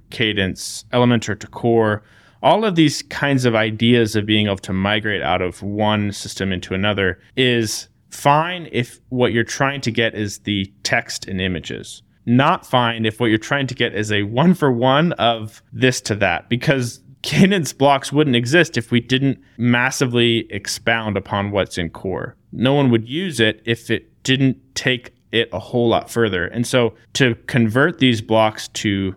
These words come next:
core blocks, you will lose functionality. You will lose the ability to have the accordions and the tabs and the sliders and the certain types of image overlays and animations and all of that stuff. So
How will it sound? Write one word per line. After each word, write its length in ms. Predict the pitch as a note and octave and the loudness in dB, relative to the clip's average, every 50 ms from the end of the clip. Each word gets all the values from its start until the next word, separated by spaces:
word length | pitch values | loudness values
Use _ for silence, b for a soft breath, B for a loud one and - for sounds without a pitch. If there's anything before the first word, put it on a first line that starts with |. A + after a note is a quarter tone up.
| _ _ _ _ _ | _ _ _ _ _
core 680 | - - - C#3 A#2+ G#2 F2+ E2 F#2+ A#2 C#3+ D3 - _ | -14 -2 0 2 4 4 4 4 4 2 2 0 -6 _
blocks, 540 | - G2 G2+ F2+ F#2 A#2 - - - - - - _ _ _ | -2 0 2 2 2 0 -4 -8 -12 -14 -14 -18 _ _ _
you 180 | - A#2+ B2 B2 | 0 2 4 4
will 200 | B2+ B2+ A#2+ A#2 | 6 6 6 6
lose 320 | A#2+ C#3+ C#3+ C3+ C3 - | 4 4 4 4 2 0
functionality. 760 | - A2+ G#2+ G#2 - - G#2 G2+ F#2 - - - - - - _ _ | -2 -2 -2 -2 -2 -2 -2 0 -2 -2 -6 -10 -14 -18 -20 _ _
You 140 | _ A#2 A2+ | _ -6 -2
will 180 | A2+ G#2+ G2+ G2+ | 0 0 0 2
lose 500 | G#2+ A2 A2+ A2 A2 G#2+ G#2 - - - b b b b _ | 4 4 4 4 4 2 0 -4 -10 -14 b b b b _
the 100 | G#2 G#2 | 0 0
ability 340 | G2+ G#2 G#2 G#2 G2+ G2+ G2 | 2 2 2 2 2 2 0
to 100 | G2 F#2+ | 0 0
have 380 | G#2+ G#2+ G2+ G2 G2 F#2 F#2+ - b b b - | 0 0 0 0 -2 -4 -6 -12 b b b 0
the 100 | G#2 G#2 | 0 0
accordions 680 | G#2 - - B2+ A#2+ A#2 G#2 F#2+ F2+ F2+ F2+ F2+ - | 0 0 2 2 2 4 2 0 -2 -2 -4 -6 -6
and 120 | F2+ E2+ | -4 -2
the 80 | F#2 F2 | -2 -2
tabs 580 | - - - A#2 G#2 F#2 E2+ D#2 C2+ C#2 - - | -4 -4 -4 -2 -2 -2 -4 -6 -10 -12 -10 -8
and 180 | D#2+ F2 F2 | -8 -6 -6
the 60 | F#2 | -6
sliders 720 | F2 - - A2 G#2+ G#2+ G#2 G2 F#2+ F2 E2 D#2 D2+ - | -6 -4 0 2 2 2 2 0 0 -2 -2 -2 -4 -6
and 220 | F#2 F2 E2+ E2+ E2+ | -6 -6 -6 -4 -2
the 300 | F2+ F2 F2 E2+ E2 - _ | -2 0 0 -2 -4 -6 _
certain 400 | - - - C3+ A#2+ F#2+ A2+ A2+ | -8 -2 -2 0 0 0 -2 -2
types 300 | - A2+ A2 - - A2+ | -2 -2 -2 -2 -2 -4
of 120 | A2 G#2 - | -4 -4 -4
image 280 | B2 C#3 C#3+ C#3 B2+ B2+ | -2 0 0 0 0 2
overlays 680 | B2 B2+ B2 B2 A#2+ A#2 A#2 A2+ A2+ A2 G#2+ G#2 - | 2 2 4 4 2 4 4 2 2 0 0 -2 -2
and 340 | G2 F#2 F#2 F#2 F#2 - - - - | -2 -2 -2 -4 -4 -6 -8 -10 -10
animations 640 | D3+ D#3 D3 C3+ C3 B2+ B2 - B2 A2+ G#2 G2+ - | -8 -4 0 2 2 2 2 0 -2 -2 -4 -4 -6
and 80 | G2 - - | -10 -2 0
all 160 | E3 E3 D#3+ | 2 4 4
of 80 | D3 B2+ | 4 2
that 160 | A#2+ F#2+ - | 0 -4 -4
stuff. 220 | - F#2+ - - | -6 -8 -8 -6
So 260 | - - C3+ B2 A#2 | -2 0 0 0 0